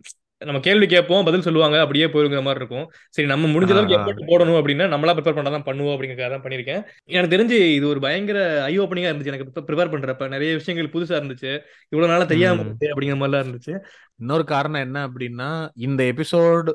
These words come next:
Speaker 2: பண்ணணும்னு நினைச்சதுக்கான நோக்கம் வந்துட்டு, இதை வந்துட்டு மென்ஸ்ட்ருவேட் பண்ணக்கூடிய, ஆ, பெண்களுக்காக இந்த எபிசோடுன்றதுல விட,
Speaker 1: ம்.
Speaker 2: மென்ஸ்ட்ருவேஷன் பண்ணாம இருக்கக்கூடிய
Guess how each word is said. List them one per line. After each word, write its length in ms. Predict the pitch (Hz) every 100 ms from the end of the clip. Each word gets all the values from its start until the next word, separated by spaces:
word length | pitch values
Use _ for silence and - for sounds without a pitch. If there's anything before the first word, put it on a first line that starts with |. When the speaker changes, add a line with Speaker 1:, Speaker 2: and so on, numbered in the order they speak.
| -
Speaker 2:
பண்ணணும்னு 560 | 117 123 156 156 165 170
நினைச்சதுக்கான 680 | 135 131 143 156 143 131 117
நோக்கம் 480 | 120 156 160 156 131
வந்துட்டு, 440 | 123 120 117 143 143 127 117
இதை 220 | 117 127 127
வந்துட்டு 300 | 127 135 156
மென்ஸ்ட்ருவேட் 560 | 135 127 - - 156 147
பண்ணக்கூடிய, 720 | 127 127 123 131 127 131 135 131 _ _ _ _ -
ஆ, 260 | 107 107 104
பெண்களுக்காக 880 | 120 127 135 139 139 143 143 151 147
இந்த 220 | 123 113
எபிசோடுன்றதுல 760 | 113 120 113 113 107 101 101 98
விட, 280 | 107 160 - _ _
Speaker 1:
ம். 80 | -
Speaker 2:
மென்ஸ்ட்ருவேஷன் 520 | 127 131 165 151 151 139
பண்ணாம 460 | 123 135 156 156 147
இருக்கக்கூடிய 580 | 135 123 123 127 120